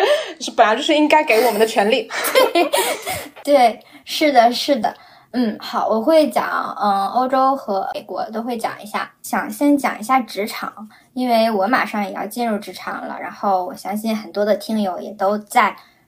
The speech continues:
Speaker 2: 职场当中，然后我会讲一下欧美在职场方面对女性的一些政策。首先我想先讲一下美国，因为我主要是在美国有工作，大家可能就是女性在职场当中，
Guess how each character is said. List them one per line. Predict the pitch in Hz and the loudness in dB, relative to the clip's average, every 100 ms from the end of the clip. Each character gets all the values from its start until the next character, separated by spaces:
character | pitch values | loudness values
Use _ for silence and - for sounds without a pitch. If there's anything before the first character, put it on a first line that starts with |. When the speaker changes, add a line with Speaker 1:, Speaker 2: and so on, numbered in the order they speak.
| _ | _
Speaker 2:
职 | 220 | -8
场 | 220 226 | -6 -4
当 | - 208 214 | -4 -2 -2
中， | 214 214 214 - | 0 -2 -2 -6
然 | - 175 | -6 -4
后 | 196 | -2
我 | 208 | -2
会 | 254 240 | -2 -2
讲 | 220 185 | -2 -2
一 | 208 | -4
下 | 208 196 | -2 0
欧 | - 233 | 0 0
美 | 254 220 185 | 2 0 -2
在 | - 196 185 | -2 0 0
职 | 196 220 | -4 -6
场 | 262 185 | -4 -2
方 | 202 196 | -2 -4
面 | 202 190 170 | -4 -6 -6
对 | - 202 185 | -6 -4 -4
女 | 180 170 | -10 -14
性 | 123 226 196 | -8 -4 -4
的 | 175 | -6
一 | 185 | -10
些 | 185 185 | -8 -2
政 | 302 226 | -2 -2
策。 | - - - - | -6 -10 -10 -10
首 | 226 | -6
先 | 226 277 | 0 4
我 | 285 | 4
想 | 262 208 196 | 4 2 0
先 | 214 262 262 | 0 0 0
讲 | 240 - | -2 -4
一 | |
下 | 214 254 | -2 0
美 | 220 - | 0 -2
国， | - 190 123 120 - _ _ _ - | -4 -6 -6 -10 -12 _ _ _ -6
因 | 240 | 0
为 | 247 208 202 214 | 2 4 4 2
我 | 214 190 185 180 | 2 2 2 -2
主 | - 190 | -2 0
要 | 196 | 0
是 | 220 247 | 0 2
在 | 247 | 2
美 | 208 - | 2 -4
国 | - 190 | -4 0
有 | 190 - - - - _ - | 0 0 -8 -16 -20 _ -8
工 | 220 220 | -2 -2
作， | 214 202 - _ _ - - | -2 -8 -10 _ _ -12 -2
大 | 262 262 | 2 2
家 | 262 - | 0 -8
可 | - | -8
能 | 196 196 | -6 -4
就 | 226 | -4
是 | 262 | 0
女 | 233 214 | 0 0
性 | - 262 233 | -2 -4 0
在 | 240 208 | 0 -2
职 | 220 | -4
场 | 226 196 190 | -6 -6 -4
当 | 226 226 | -4 -2
中， | 226 220 220 226 | -2 -2 -2 -4